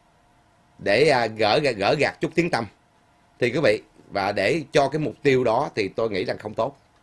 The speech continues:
Tôi nghĩ là không tốt. Đừng ăn mài nữa. Tôi đã đọc những lá thơ ăn mài đó rồi. Nhưng mà mấy, à, mấy tuần lễ nay tôi không nói.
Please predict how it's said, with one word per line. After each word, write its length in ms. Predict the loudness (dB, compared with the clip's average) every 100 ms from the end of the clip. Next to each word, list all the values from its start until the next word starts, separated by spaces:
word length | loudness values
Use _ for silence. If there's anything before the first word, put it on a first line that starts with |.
| _ _ _ _ _ _ _ _ _ _ _ _ _ _
Tôi 140 | 0 2
nghĩ 100 | 0
là 100 | -2
không 180 | -4
tốt. 240 | -4 -6 -8 _ _ _ _ _ _ _ -4
Đừng 300 | 0 2 0 -2
ăn 220 | -2 0
mài 220 | 0 0
nữa. 180 | -4 -6 -12 _ _ _ _ _
Tôi 160 | 2 4
đã 80 |
đọc 200 | 2 0
những 220 | -2 -2 0
lá 120 | 0
thơ 180 | 0 0
ăn 260 | 0 -2
mài 180 | -2 -2
đó 80 | -2
rồi. 180 | -4 -6 _ _ _ -6
Nhưng 160 | -2 -2
mà 60 |
mấy, 300 | -2 -2 0
à, 220 | -2 -2 -8 _ _
mấy 180 | 0 2
tuần 240 | 2 0 2
lễ 140 | 0
nay 160 | 0 -2
tôi 100 | -4
không 160 | -6
nói. 180 | -8